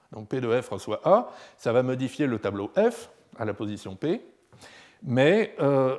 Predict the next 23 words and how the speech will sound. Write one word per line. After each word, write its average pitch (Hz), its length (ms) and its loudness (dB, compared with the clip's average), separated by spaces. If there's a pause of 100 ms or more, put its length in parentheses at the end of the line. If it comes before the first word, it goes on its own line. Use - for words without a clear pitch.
euh, 110 460 0
on 117 140 -4
est 113 80 -4
certain 226 340 -4
que - 80 -4
les 127 200 0
autres 214 260 -2
tableaux 143 360 2
F - 140 -12
prime 208 400 -4
seront 123 300 -8
inchangés. 117 420 -10 (720)
Donc 117 160 -6
si 160 220 -2
je 131 100 -2
modifie 139 640 -2
le 110 380 -4
tail, 147 360 -4 (140)
euh, 107 200 -4
d'une 107 200 -8
liste, 254 380 -6
peut-être 190 360 -2
que, 147 300 -2